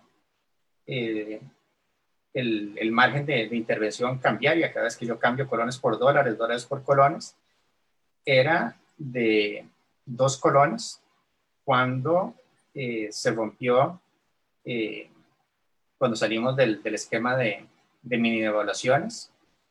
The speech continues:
eh, y pasamos a las bandas cambiarias. Actualmente eso, eh, se, se amplió, ese, ese margen, a, eh, aproximadamente,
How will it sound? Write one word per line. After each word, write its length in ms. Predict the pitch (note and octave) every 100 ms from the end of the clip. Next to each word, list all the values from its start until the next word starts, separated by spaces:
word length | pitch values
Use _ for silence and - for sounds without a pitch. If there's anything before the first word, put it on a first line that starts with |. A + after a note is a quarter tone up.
| _ _ _ -
eh, 360 | B2+ A2+ G#2+ -
y 80 | A#2+
pasamos 540 | - - A2+ B2+ C3
a 60 | A#2+
las 180 | G#2 -
bandas 340 | A2+ B2 -
cambiarias. 680 | C3 B2 C3+ C3+ E3+ - - _ _ _ _ _ _ _ _ _ _ _
Actualmente 920 | C3 B2+ B2 B2 B2 C3 B2+ E3 F3+ -
eso, 720 | B2 - C#3+ C#3+ C3 G#2+ - _ _ _ _ -
eh, 260 | A2+ A2+ A2
se, 460 | - A2 G#2+ -
se 180 | - B2
amplió, 460 | G#2+ - A#2+ C#3 - -
ese, 460 | - B2+ A#2 G#2+ -
ese 220 | A#2+ C3+
margen, 480 | B2+ C3+ B2 G#2+ - _ _ _ _ _ _ _ _ _ _ _
a, 520 | C3+ B2 B2+ D3 D#3+ C#3+
eh, 140 | B2
aproximadamente, 1120 | - A2+ - A2+ A2+ A#2 A#2+ C3+ B2+ A2+ -